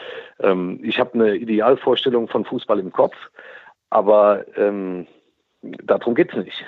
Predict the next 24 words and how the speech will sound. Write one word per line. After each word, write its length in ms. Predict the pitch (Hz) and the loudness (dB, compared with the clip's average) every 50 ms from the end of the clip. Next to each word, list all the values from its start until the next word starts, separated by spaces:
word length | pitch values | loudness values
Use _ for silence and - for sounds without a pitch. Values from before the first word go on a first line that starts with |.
| - - - | -8 -6 -4
<laughs> 100 | 139 104 - - - - - - - - | -4 -4 -4 -6 -8 -8 -6 -6 -6 -4
Es 120 | - - - | -6 -4 0
geht 180 | - 117 - | 2 2 2
drum, 160 | 117 120 120 120 | 4 2 4 4
mit 160 | 120 120 - | 2 4 2
dem 120 | 120 107 | 0 0
Club 280 | - - 135 143 143 - | 2 4 2 2 2 0
so 140 | 131 127 117 | -2 -2 0
viele 180 | - 143 135 113 | 0 0 -2 0
Punkte 380 | - 147 147 139 - 135 127 | 0 -2 -2 -2 -2 -4 -2
zu 100 | - 127 | 2 4
holen 220 | 117 123 123 117 107 | 4 4 4 4 2
wie 80 | 104 | 0
möglich. 440 | 107 131 - - - 117 151 - - - - - - - - - - | 2 2 2 4 4 2 2 2 0 -6 -16 -14 -14 -12 -12 -12 -4
Und 280 | - - 117 110 - - - - | 0 2 2 2 0 -2 -6 0
da, 220 | - 104 104 107 - _ _ - - - - - | 2 2 2 0 -4 _ _ -20 -16 -12 -10 -8
äh, 240 | - - - - - | -8 -8 -8 -8 -10
ich 280 | - - 123 - - | -8 -8 -8 -4 0
will 160 | 110 127 127 117 | 4 4 4 4
auch 160 | 120 123 - | 4 2 2
der 120 | - 120 | 2 2
Mannschaft 360 | 113 117 127 131 - 123 - | 4 4 2 2 0 0 0
nichts 220 | - 117 107 - - | 0 -2 -2 -2 2
aufzwingen, 760 | - 123 147 - - - - 135 147 156 156 156 156 156 - | 2 2 2 2 0 -8 -2 0 2 2 2 2 0 -2 -4